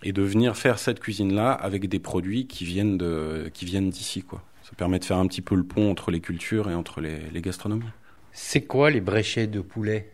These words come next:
Speaker 1: Le bréchet de poulet, euh, c'est, euh, en réalité une déformation de langage. On dit bréchet de poulet qu'ici, en fait, qu'à Bourg, la Bresse et tout le secteur qui va être autour. Euh, c'est ce qu'on appelle plutôt des fourchettes de poulet. Donc c'est la partie qui est en forme de V,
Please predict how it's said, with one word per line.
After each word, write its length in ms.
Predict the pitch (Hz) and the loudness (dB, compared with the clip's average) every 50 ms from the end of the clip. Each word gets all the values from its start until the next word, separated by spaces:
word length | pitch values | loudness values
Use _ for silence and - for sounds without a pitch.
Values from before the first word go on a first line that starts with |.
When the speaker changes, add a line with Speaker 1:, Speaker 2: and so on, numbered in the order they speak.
| - - - - | -20 -20 -16 -10
Speaker 1:
Le 240 | - 107 101 101 | -4 0 2 4
bréchet 340 | 95 107 110 123 120 - 139 | 6 8 8 8 8 6 4
de 60 | 131 | 4
poulet, 400 | - - - 107 107 113 120 123 | 4 0 4 6 8 8 8 10
euh, 220 | 120 110 98 92 92 | 8 8 6 6 2
c'est, 340 | 92 - - - 92 90 90 | 0 -4 -4 -2 0 0 2
euh, 440 | 87 85 85 80 80 80 78 76 - 80 82 - - - | 2 0 0 0 -2 -2 -4 -4 -4 -6 -8 -8 -6 -4
en 80 | 85 | -2
réalité 400 | 87 95 95 92 98 104 - 127 | 2 4 6 6 6 6 6 8
une 80 | 113 98 | 8 8
déformation 440 | 95 - - 104 98 92 - - 104 | 6 4 2 2 2 2 2 0 0
de 60 | 95 | 2
langage. 400 | 90 90 87 87 82 80 - - - - - - - - | 2 2 0 0 -2 -4 -8 -14 -18 -20 -20 -16 -8 -4
On 580 | 95 90 87 85 82 80 80 78 78 78 78 | -2 0 0 0 0 0 -2 -4 -4 -4 -6
dit 220 | 80 82 85 98 104 | -6 -6 -4 -2 0
bréchet 320 | 101 95 92 - - 107 | 0 0 0 2 0 0
de 40 | - | -2
poulet 340 | - - 101 95 107 117 113 | 0 0 2 4 4 4 2
qu'ici, 380 | - - - - - 85 82 - - - | -2 -8 -10 -10 -10 -12 -14 -18 -18 -18
en 40 | - | -18
fait, 420 | - - - - - - - - - | -18 -18 -20 -20 -20 -20 -20 -14 -8
qu'à 260 | - 85 82 80 80 | -6 -4 -4 -4 -6
Bourg, 340 | 80 82 90 98 107 - - - | -6 -4 -2 -2 -4 -4 -6 -8
la 180 | - 80 82 80 | -6 -4 -4 -4
Bresse 280 | 80 85 95 98 - - | -2 -2 -2 -2 -2 -6
et 20 | 80 | -10
tout 120 | - - | -6 -6
le 60 | 92 | -6
secteur 360 | 85 - 90 - - 95 - - | -4 -4 -6 -4 -6 -8 -8 -8
qui 100 | - 90 | -8 -8
va 60 | 85 | -8
être 180 | 80 - - | -8 -6 -8
autour. 240 | 82 - - - - - - - - - - - - - - - | -12 -12 -12 -18 -18 -20 -20 -20 -18 -18 -18 -20 -20 -16 -10 -6
Euh, 180 | 82 82 80 78 82 | -6 -6 -6 -6 -8
c'est 200 | 85 - - - | -10 -10 -10 -10
ce 60 | - | -4
qu'on 120 | - 85 87 | 0 0 2
appelle 240 | 85 - 117 107 92 | 2 4 4 2 2
plutôt 240 | - 92 - 110 | 0 -2 -2 0
des 80 | 95 82 | -2 -2
fourchettes 560 | - - - - - - 90 - - - - - - - - | -2 -4 -8 -6 -4 -4 -4 -6 -8 -20 -20 -20 -20 -16 -14
de 80 | 85 | -14
poulet. 320 | 82 - - 80 80 85 - - - - - - - - - - - | -14 -12 -12 -12 -12 -12 -14 -20 -20 -20 -20 -20 -20 -20 -10 -2 -2
Donc 140 | 87 87 - | -2 0 0
c'est 140 | - 95 | 2 2
la 100 | 90 87 | 2 4
partie 400 | 82 92 90 - - - 104 98 | 2 2 -2 -2 -4 -4 -4 -4
qui 160 | - - - 85 | -4 -4 -2 0
est 40 | 82 | 0
en 100 | 80 80 | 0 -2
forme 360 | - - - 87 82 80 78 | -2 0 0 0 2 0 -2
de 120 | 73 78 | -2 -4
V, 460 | 78 76 76 76 78 76 101 120 - | -6 -6 -8 -8 -4 -2 -2 -2 -2